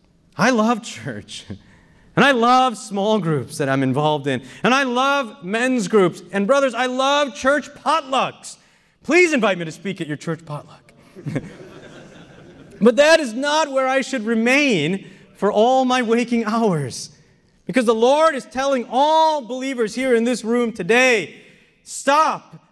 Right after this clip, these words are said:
being so comfortable basking in God's love and start getting uncomfortable where you spread God's love. Amen? Stop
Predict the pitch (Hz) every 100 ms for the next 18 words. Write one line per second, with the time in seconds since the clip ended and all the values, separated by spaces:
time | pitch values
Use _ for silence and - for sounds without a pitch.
0 | - 233 214 - - 202 - 254 262 226
1 | 214 151 196 233 214 - 175 151 139 147
2 | 135 127 143 135 131 131 _ _ _ _
3 | _ - 127 - 240 247 240 214 175 -
4 | 240 247 190 160 156 147 139 151 139 135
5 | - 180 190 170 139 123 107 123 95 -
6 | - - - - - - 139 156 208 269
7 | 277 - - - - 302 359 220